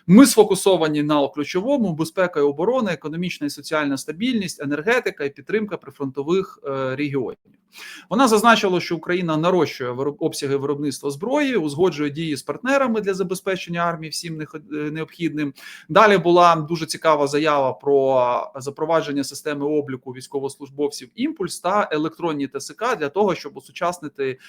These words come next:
сили оборони. Ну, про електронні Т С К і все те, що в Т С К відбувається, ми, в принципі,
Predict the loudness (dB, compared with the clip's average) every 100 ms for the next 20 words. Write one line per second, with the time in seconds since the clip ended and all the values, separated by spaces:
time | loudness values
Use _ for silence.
0 | -18 -6 2 4 4 0 0 0 0 -2
1 | -2 -2 0 -2 0 0 0 -2 -2 -2
2 | -6 -10 -8 -2 0 0 -2 -4 -2 0
3 | 0 -2 -2 -6 -6 -6 -6 -10 -12 -14
4 | -4 -4 -4 -6 -2 0 0 -2 -2 -4
5 | -4 -6 -12 -8 -8 -8 -10 -6 -4